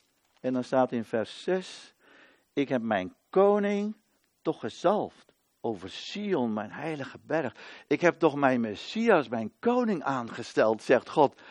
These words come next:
En dat is ook gebeurd. Jezus is verheerlijkt aan de rechterhand van de Vader. En hij is inderdaad in Sion, in het aardse Sion, Jeruzalem, heeft hij zijn bevelen gegeven.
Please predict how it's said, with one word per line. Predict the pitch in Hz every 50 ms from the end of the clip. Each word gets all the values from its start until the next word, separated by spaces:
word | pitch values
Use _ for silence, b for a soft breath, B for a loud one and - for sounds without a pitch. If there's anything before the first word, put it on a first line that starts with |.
| B B B B B B B B B B B B _
En | - 165
dat | 147 139 127 -
is | 127 110 131
ook | 113 104 - -
gebeurd. | - - - 98 101 190 233 233 185 135 -
Jezus | - 131 127 123 120 110 117 104 - _
is | 190 220 214 -
verheerlijkt | - - - 160 135 117 131 185 226 226 190 143 - 147
aan | 143 131
de | 127
rechterhand | 131 156 185 - - - - 139 143 131 127 123 120 -
van | - - 123 110
de | 104 110
Vader. | 101 - - 208 220 233 233 208 170 127 107 - B B B B B B B B B B B
En | - 131 131 131
hij | 131 131 127 123
is | 113 110
inderdaad | - - 131 123 123 143 170 196 185 160 -
in | - 143 131 127
Sion, | - - - 190 196 190 180 165 151 143 131
in | 127
het | 123 127 -
aardse | - 165 180 190 196 190 - 160
Sion, | 143 - - - 180 175 165 156 151
Jeruzalem, | 143 147 151 156 156 139 151 147 147
heeft | 147 143 143 -
hij | 147 139
zijn | 131 151 147
bevelen | 147 151 131 - 196 226 247 240 226
gegeven. | 190 175 160 - 170 160 143 135 120 117